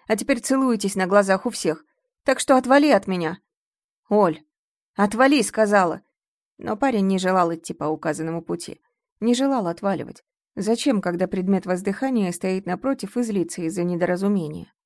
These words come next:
Сами посудите, как еще может быть, когда пьяная особа налетает на тебя с поцелуями? Хоть двигай, хоть нет, все равно не отлипнет.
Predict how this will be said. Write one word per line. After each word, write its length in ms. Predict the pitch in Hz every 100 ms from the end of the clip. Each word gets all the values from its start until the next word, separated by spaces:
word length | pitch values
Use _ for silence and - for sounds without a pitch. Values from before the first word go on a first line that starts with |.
| _ _
Сами 320 | - 339 269
посудите, 520 | - 196 202 180 170
как 200 | - 226
еще 320 | 233 233 269
может 300 | 220 190 190
быть, 200 | 185 160
когда 240 | - 165 165
пьяная 480 | - 226 208 190
особа 280 | 185 226 208
налетает 500 | 190 180 180 240 233
на 100 | 175
тебя 200 | 175 -
с 60 | -
поцелуями? 720 | - - 240 233 190 - 208 _ _ _
Хоть 240 | - 247
двигай, 360 | 190 196 233 202
хоть 240 | 202 180
нет, 240 | 196 233 254 _ _
все 200 | - 208
равно 240 | 208 247
не 140 | 294 220
отлипнет. 600 | 208 208 226 - 175